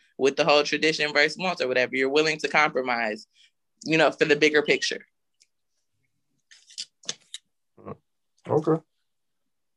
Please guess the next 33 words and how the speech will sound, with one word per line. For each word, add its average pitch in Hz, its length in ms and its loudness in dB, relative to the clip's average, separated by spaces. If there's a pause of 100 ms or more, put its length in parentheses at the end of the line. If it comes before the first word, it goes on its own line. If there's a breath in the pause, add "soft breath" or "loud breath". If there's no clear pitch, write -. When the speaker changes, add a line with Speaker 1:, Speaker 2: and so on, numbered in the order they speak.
(200)
Speaker 2:
Well, 104 220 6
it - 40 2
was 104 120 4
a 95 100 -2
more 110 240 6
than 107 120 2
one, 107 260 0 (120)
one 104 160 0
little 101 160 -6
phrase, 131 300 -4
man. 98 140 -6
You 113 40 -2
know, 107 220 -4 (220)
I 110 60 6
appreciate 135 380 -2
it. 92 60 -4
That 113 160 4
was, 175 160 -10
that 101 100 4
was 120 120 -2
dope. - 1080 2 (140)
<laughs> - 100 -12
One 185 300 8
little 190 180 10
thing, 196 220 4
thing, 185 120 4
thing, 170 200 2
but 139 220 2
no, 143 200 6
it 127 80 0
was 147 120 -8
necessary. 110 500 -4
If, 98 100 -14